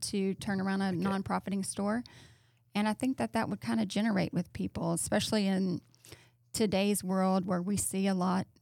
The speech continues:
Speaker 1: that are underperforming and having to close their doors. So,
Speaker 2: Yeah.
Speaker 1: you know, I think that would maybe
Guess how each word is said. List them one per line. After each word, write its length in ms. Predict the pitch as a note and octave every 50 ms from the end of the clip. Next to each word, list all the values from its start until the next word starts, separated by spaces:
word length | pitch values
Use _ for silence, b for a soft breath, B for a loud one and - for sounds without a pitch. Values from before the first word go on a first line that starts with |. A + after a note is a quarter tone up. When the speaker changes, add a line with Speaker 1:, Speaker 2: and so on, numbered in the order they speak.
| _
Speaker 1:
that 180 | - - G3 F#3+
are 260 | F#3+ F#3 F#3+ F#3+ F#3 - - _ _ _ _ _ _ _ _ _ - -
underperforming 840 | F3 F#3 F#3+ G3+ G3 - G3+ F3+ - - F#3 F#3+ G3 G3 G3 G3 F#3+
and 220 | F#3 F#3 F3+ E3+ E3
having 340 | D#3 E3+ F#3 F#3+ F#3+ G3
to 60 | F#3 -
close 260 | - G#3 F#3+ F#3 F3+
their 120 | G3+ F#3
doors. 480 | F3 F#3+ G3 G#3+ A3+ F3 - - D#3+ -
So, 420 | - - - F2 D2 - - F3 b b b b b b b b b
Speaker 2:
Yeah. 200 | - F2+ F#2 F#2+ F#2+ G#2
Speaker 1:
you 80 | - G3+
know, 100 | G3+ F#3+
I 80 | F#3+ F#3+
think 220 | - - A3+ A3+
that 120 | - A3+ A3
would 180 | A3 G#3+ G3+ - _ _ -
maybe 420 | - F#3+ G3+ G3+ G#3 G#3 G3+ F3+